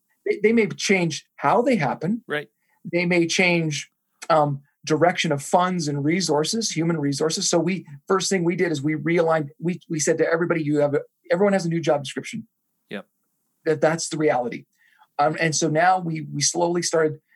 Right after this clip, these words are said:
Speaker 1: uh, rebuild, we're right now experimenting with how do we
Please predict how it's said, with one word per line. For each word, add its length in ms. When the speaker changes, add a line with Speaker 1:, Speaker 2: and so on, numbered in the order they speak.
Speaker 1:
uh, 80
rebuild, 500
we're 280
right 240
now 160
experimenting 640
with 120
how 380
do 160
we 380